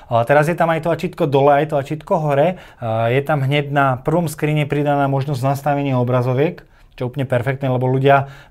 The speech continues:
veľakrát si myslia, že to je defaultne nastavené tak, ako to je, a ináč sa to nedá. Vy si môžete nastavovať aj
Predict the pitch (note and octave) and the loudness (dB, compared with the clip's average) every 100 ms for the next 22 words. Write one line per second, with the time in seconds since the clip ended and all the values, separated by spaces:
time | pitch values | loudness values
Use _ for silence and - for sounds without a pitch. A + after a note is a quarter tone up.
0 | A#2+ C#3+ D3+ D3 C#3 C#3 C#3 - C3+ C3 | 2 4 6 4 2 2 0 -2 -6 -6
1 | - C3 A#2+ C3 B2+ C3+ C3 C#3 C3+ C3 | -4 -4 -4 -4 -2 -2 0 -4 -2 -2
2 | C3 B2+ C3+ B2+ B2+ C3+ - C#3 C#3 - | -2 -2 -2 -2 -4 -6 -2 0 0 -6
3 | B2+ C#3 C#3 C3 D3 B2+ C3 C#3 C3+ C3+ | -8 -6 -4 -2 -2 -6 -8 -4 -4 -2
4 | C3+ B2+ A2+ A2+ B2+ D3+ D3+ - - - | -6 -4 -4 0 2 2 0 -14 -20 -10
5 | C#3 C#3 D3 D3 C#3+ D3 C#3 C#3 C#3 B2 | -8 -4 0 0 -2 -2 -2 -2 0 0
6 | A#2+ - C3+ | -2 0 0